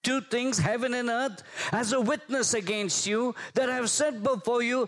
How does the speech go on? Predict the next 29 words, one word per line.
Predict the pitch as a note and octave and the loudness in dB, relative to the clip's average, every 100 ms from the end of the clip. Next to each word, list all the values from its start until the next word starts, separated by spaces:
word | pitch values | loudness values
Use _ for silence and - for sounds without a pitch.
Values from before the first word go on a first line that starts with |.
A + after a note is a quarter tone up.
| - | 0
life, | F3+ G3 F#3+ B3 B3 - | 0 2 0 -2 -4 -2
one | E3 G3+ G#3+ | 0 2 2
hand, | G3+ B3+ C4+ G3 - F3 | 0 0 -2 -2 -6 -2
death | A#3 D4 G#3 | 0 0 0
on | A3 | 0
the | F#3 F#3 | 0 0
other | F3 D#3+ | 0 0
hand, | C#3+ C#3+ C#3 - - | 0 0 -2 -6 -4
blessings | C#3+ A#3+ D4 - D4 D4 - - | 0 2 2 0 0 0 -2 -2
and | B3 B3 | -2 -2
curses," | G#3+ C#4 C4+ - F#3 - | -2 0 0 0 0 -2
two | C#4 C#4+ | -2 0
things. | C#4+ D4 G#3 C#3+ - - - _ - - F3 | 0 0 2 0 0 -4 -14 _ -12 -4 0
"Now | B3 C#4 C4 | 2 2 0
choose | F#3+ - D#4+ E4 D4+ - | -2 0 2 2 2 0
life | G3+ A#3 E3+ C3 F#3+ - - | 2 2 0 0 -2 -6 -4
so | - C4 | 0 0
that | A#3+ B3 F3+ | 0 -2 -2
you | F#3 C#4+ D4+ A3+ | 0 2 2 0
and | - B3+ A3+ | -2 -2 0
your | A#3 A3+ | 0 -2
children | - B3+ C#4 G#3+ F3+ E3 | 0 2 2 2 0 2
will | F#3+ G3+ | 2 2
live." | A#3+ C#4 C#3+ - _ _ _ _ _ - - | 2 2 0 -8 _ _ _ _ _ -10 -6
So | - - C4 B3 A#3+ F#3+ - _ _ _ _ _ _ E3+ | -2 2 4 4 4 2 -2 _ _ _ _ _ _ 2
before | B3+ E3+ C4 G3 | 2 4 2 2
all | G3+ A3+ D#4 | 2 2 4
of | C#4+ - | 0 0
us, | G3 C#4 A#3+ - - | 0 0 0 -2 -4